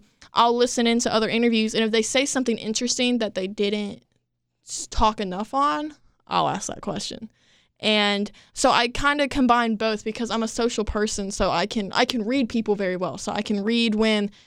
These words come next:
people don't wanna answer a question or if they're enjoying it or not. But then the history major in me is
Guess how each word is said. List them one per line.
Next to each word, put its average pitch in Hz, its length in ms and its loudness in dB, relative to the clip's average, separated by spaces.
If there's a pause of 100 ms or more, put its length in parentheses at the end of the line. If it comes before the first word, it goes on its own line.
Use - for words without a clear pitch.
(260)
people 214 240 4
don't 196 220 2
wanna 202 140 0
answer 202 240 -4
a 190 40 -4
question 196 440 -4
or 190 240 -2
if 196 160 -2
they're 196 160 -6
enjoying 196 400 -4
it 185 80 -6
or 180 80 -2
not. 185 340 -2
But 180 160 -4
then 190 160 -4
the 185 100 -4
history 240 420 2
major 208 380 0
in 190 240 -4
me 185 340 -8
is 180 560 -6